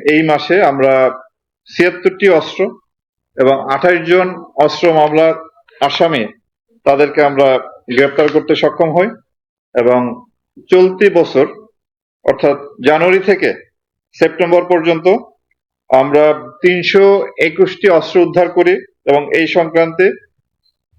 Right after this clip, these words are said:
দুইজ-, দুইশো চার জন আসামি গ্রেপ্তার হয়। হত্যা মামলার প্রায় আঠারোশো বাহাত্তর জন আসামি আমরা গ্রেপ্তার করি। ধর্ষণ সহ নারী নির্যাতনের ছয়শো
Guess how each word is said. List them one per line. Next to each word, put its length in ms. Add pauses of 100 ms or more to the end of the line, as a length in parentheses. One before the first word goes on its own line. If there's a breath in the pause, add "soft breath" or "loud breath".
(140)
দুইজ-, 340
দুইশো 320
চার 280
জন 120
আসামি 360
গ্রেপ্তার 400
হয়। 180 (960)
হত্যা 360
মামলার 440
প্রায় 500
আঠারোশো 600
বাহাত্তর 400
জন 140
আসামি 280
আমরা 280
গ্রেপ্তার 380
করি। 200 (640)
ধর্ষণ 580 (640)
সহ 240
নারী 280
নির্যাতনের 680
ছয়শো 520